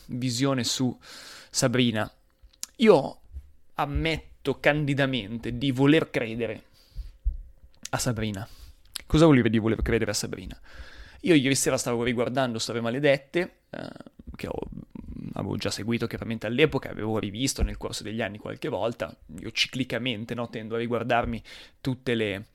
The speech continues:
tutte le puntate di Storie Maledette, soprattutto dei casi che poi ho trattato e che conosco meglio. E anche, eh, ieri sera ho avuto questa, questa sensazione, questo sentimento, anzi, di voler credere a,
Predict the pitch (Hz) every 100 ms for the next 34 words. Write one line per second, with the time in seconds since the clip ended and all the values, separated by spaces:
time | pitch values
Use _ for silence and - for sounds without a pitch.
0 | - _ - 131 127 113 117 117 123 117
1 | - 117 113 113 107 107 127 - 101 104
2 | - 107 - 110 110 120 - 95 95 -
3 | - 117 110 117 107 113 - 175 120 110
4 | - - - - - - - - - -
5 | 214 214 160 127 - - 151 151 165 -
6 | 135 131 113 120 120 127 156 127 113 117
7 | - 131 113 - - - - - - _
8 | _ _ _ _ - 139 107 107 123 -
9 | - 117 113 123 - - 151 117 - -
10 | 131 190 175 156 170 160 110 110 107 104
11 | - 117 127 - - - - - 123 139
12 | 170 156 139 123 120 110 98